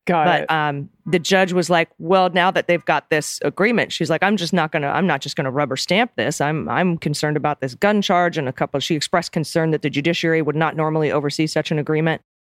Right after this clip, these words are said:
Speaker 2: and that it was the responsibility of the executive branch to bring charges. So that's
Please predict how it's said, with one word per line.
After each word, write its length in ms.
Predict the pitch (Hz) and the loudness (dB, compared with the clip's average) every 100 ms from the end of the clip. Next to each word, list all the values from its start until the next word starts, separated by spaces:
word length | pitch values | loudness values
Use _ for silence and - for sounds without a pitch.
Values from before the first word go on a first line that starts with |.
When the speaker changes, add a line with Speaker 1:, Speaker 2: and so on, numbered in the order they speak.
| _ _ - | _ _ 0
Speaker 2:
and 80 | 175 | 2
that 60 | |
it 80 | 156 | 2
was 120 | 156 | 0
the 60 | 170 | 0
responsibility 720 | - 170 165 165 165 165 160 | 0 0 0 0 0 2 0
of 80 | 139 | 0
the 80 | 120 | -2
executive 540 | 139 156 156 160 151 | -2 -2 0 -4 -2
branch 360 | 156 156 156 - | -2 -2 -2 -4
to 100 | 160 | -2
bring 180 | 160 | -2
charges. 580 | 156 151 151 160 156 - - _ _ _ _ _ | -2 -2 -2 0 -2 -4 -14 _ _ _ _ _
So 400 | - 233 220 170 _ _ _ | 0 4 4 2 _ _ _
that's 460 | 180 196 - - | 0 0 -4 -14